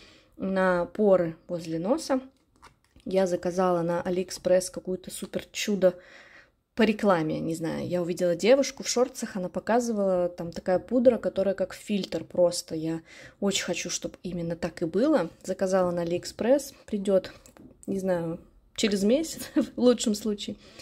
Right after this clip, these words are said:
В общем, такое. А, ещё у меня здесь вот такие вот,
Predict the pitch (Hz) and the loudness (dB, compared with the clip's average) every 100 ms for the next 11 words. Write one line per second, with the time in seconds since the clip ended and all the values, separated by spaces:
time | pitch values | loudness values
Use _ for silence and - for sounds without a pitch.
0 | - - - - - 202 196 - 160 165 | -18 -18 -16 -16 -8 -2 -2 -2 -10 -10
1 | - - - 196 180 156 160 _ - - | -12 -12 -6 0 2 2 -4 _ -20 -20
2 | - - - - _ _ - 208 208 208 | -16 -10 -10 -10 _ _ -2 0 2 0
3 | 196 196 - - 233 220 196 190 190 208 | -2 -2 -2 2 2 2 0 -2 0 -2
4 | 208 190 - 190 - 202 202 190 185 196 | -2 -6 -8 -10 -6 -4 -2 -4 -4 -2
5 | 196 190 - | 0 0 -4